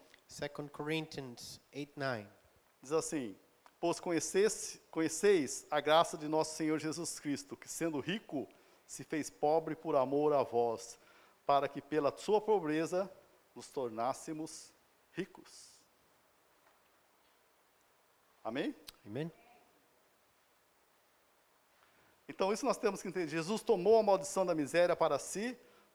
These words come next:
Speaker 2: para mel-, dar uma vida melhor para nós.
Speaker 1: Jesus Christ took upon himself the curse of the poverty, so in order to give us the, uh,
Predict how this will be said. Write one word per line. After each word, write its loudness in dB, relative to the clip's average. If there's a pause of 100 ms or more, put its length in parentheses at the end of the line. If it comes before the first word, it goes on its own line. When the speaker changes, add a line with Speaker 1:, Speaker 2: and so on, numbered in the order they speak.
(180)
Speaker 2:
para 4
mel-, -4
dar 2
uma 4
vida 0
melhor 6
para 2
nós. -10 (760)
Speaker 1:
Jesus -2
Christ 2 (160)
took -4
upon -2
himself -2
the -6
curse -2
of -4
the -6
poverty, -2
so -8 (360)
in -8
order -2
to -14
give -12 (120)
us -2 (340)
the, -2 (100)
uh, 0